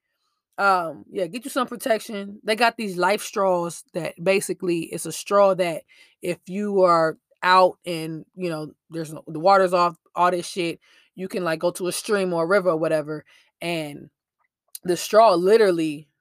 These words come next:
will <laughs> clean the water for you as you sip through the straw. It's one of those type shits. Um, really, really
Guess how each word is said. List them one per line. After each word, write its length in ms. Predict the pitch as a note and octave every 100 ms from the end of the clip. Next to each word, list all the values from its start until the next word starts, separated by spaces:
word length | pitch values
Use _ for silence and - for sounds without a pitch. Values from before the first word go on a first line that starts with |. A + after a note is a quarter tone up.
| _
will 440 | E3+ F3 D#3+ D3+ - A3 -
<laughs> 560 | C#4 - _ _ _ -
clean 280 | D4+ A#3
the 80 | G3+
water 300 | F#3 G3 E3+
for 220 | - G3
you 260 | D#3+ C#3 - _ _ -
as 260 | F3+ F#3
you 80 | F3+
sip 260 | - F#3 -
through 120 | E3
the 80 | D3+
straw. 220 | D#3+ C#3 - _ _ _ _ _
It's 120 | -
one 160 | F#3 F#3
of 60 | F3+
those 220 | F3+ E3
type 200 | D3+ C#3+
shits. 480 | D#3 C#3+ - - - _ _ -
Um, 460 | D3+ C#3+ - - D#3 _ _
really, 260 | E3 F#3+ F#3
really 420 | F3+ E3+ E3+